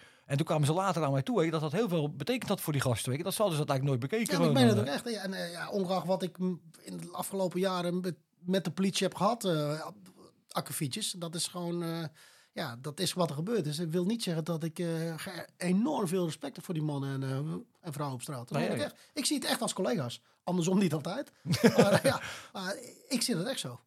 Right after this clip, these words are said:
Speaker 1: Hey, maar even terug naar vierendertig jaar geleden. Waar komt jouw liefde voor die militaire wereld vandaan dan, dan, eh?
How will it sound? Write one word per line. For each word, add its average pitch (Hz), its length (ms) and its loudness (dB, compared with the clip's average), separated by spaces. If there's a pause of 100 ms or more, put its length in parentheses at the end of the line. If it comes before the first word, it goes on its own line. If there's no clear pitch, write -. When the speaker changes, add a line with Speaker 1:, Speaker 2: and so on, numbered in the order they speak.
(260)
Speaker 1:
Hey, 127 160 4
maar 185 100 4
even 220 300 2
terug - 160 -4
naar 202 140 0
vierendertig 202 400 0
jaar 180 160 2
geleden. 156 380 2
Waar 202 140 0
komt 208 200 -2
jouw 190 160 2
liefde 196 280 0
voor 190 120 0
die 175 100 2
militaire 185 440 0
wereld 196 280 -2
vandaan 110 320 0
dan, 95 160 -2
dan, 90 360 -4
eh? 85 60 -6